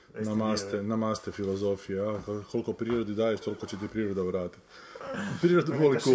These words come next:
Speaker 2: kurac,
Speaker 1: za
Speaker 2: ma da,
Speaker 1: anal
Speaker 2: da,
Speaker 1: seks.
Speaker 2: koliko daješ, da, anal seks.
Speaker 1: <laughs>
Speaker 2: Prirodu boli kurac, jebote, prirodu smo mi
Speaker 1: Priroda.
Speaker 2: neprijatelji u bilo kojem, onak,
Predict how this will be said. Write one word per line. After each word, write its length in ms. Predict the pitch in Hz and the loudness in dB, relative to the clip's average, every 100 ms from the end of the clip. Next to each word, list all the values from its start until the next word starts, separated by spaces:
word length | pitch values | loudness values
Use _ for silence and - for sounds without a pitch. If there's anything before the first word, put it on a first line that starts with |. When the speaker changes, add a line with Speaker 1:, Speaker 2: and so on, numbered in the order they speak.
| 117 | 6
Speaker 2:
kurac, 240 | 107 113 | 4 2
Speaker 1:
za 100 | 113 | 2
Speaker 2:
ma 100 | 139 | 4
da, 220 | 147 147 | 8 8
Speaker 1:
anal 120 | 117 120 | 6 2
Speaker 2:
da, 220 | 135 135 | 2 2
Speaker 1:
seks. 160 | 165 | 4
Speaker 2:
koliko 260 | 139 123 117 | 4 4 4
daješ, 300 | 110 101 98 | 4 2 0
da, 160 | 117 135 | 4 4
anal 380 | 127 151 202 - | 6 4 4 4
seks. 460 | 202 190 180 175 - | 2 0 0 -4 -4
Speaker 1:
<laughs> 1160 | 160 - - - - 220 190 - - - - 151 | -8 -6 -4 -2 -2 -2 -6 -8 -12 -12 -8 0
Speaker 2:
Prirodu 400 | 180 208 190 180 | 4 6 6 6
boli 320 | 180 190 165 | 6 6 6
kurac, 360 | - 160 131 131 | 4 6 6 6
jebote, 220 | 120 120 | 4 4
prirodu 300 | 156 170 170 | 4 6 6
smo 100 | 156 | 4
mi 60 | 165 | 4
Speaker 1:
Priroda. 180 | 170 175 | 6 6
Speaker 2:
neprijatelji 420 | 170 147 151 147 | 6 4 4 2
u 40 | |
bilo 240 | 151 165 147 | 4 4 4
kojem, 300 | 135 120 117 | 2 2 2
onak, 220 | 117 | 0